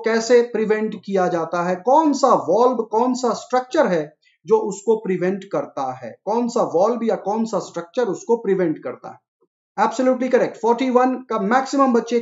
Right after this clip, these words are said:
correct answer दे रहे हैं, ileocecal valve। बिल्कुल सही बात है, Ileocecal valve ही है वो जो बैकफ्लो को रोकता है। Question number forty-two, which of the following statements or statement is or correct for aerobic muscle? Aerobic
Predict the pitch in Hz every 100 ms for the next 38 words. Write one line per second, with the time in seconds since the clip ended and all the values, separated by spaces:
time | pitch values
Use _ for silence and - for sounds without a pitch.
0 | 233 254 254 240 233 240 233 226 240 233
1 | 226 240 247 233 233 233 233 156 214 185
2 | 131 - _ _ _ _ 202 240 262 -
3 | 240 220 151 - - 220 240 240 233 240
4 | 240 233 143 175 226 196 208 220 220 185
5 | 135 - _ _ _ _ 185 196 208 208
6 | 226 214 202 190 190 185 139 - 196 208
7 | 247 247 240 262 277 320 339 214 - _
8 | _ _ 196 294 302 285 269 269 262 269
9 | 254 - 262 254 277 311 - - 214 240
10 | - - 247 240 254 294 233 269 269 254
11 | 233 254 254 254 254 202 214 233 240 247
12 | 214 202 147 127 _ _ _ 196 220 240
13 | 247 247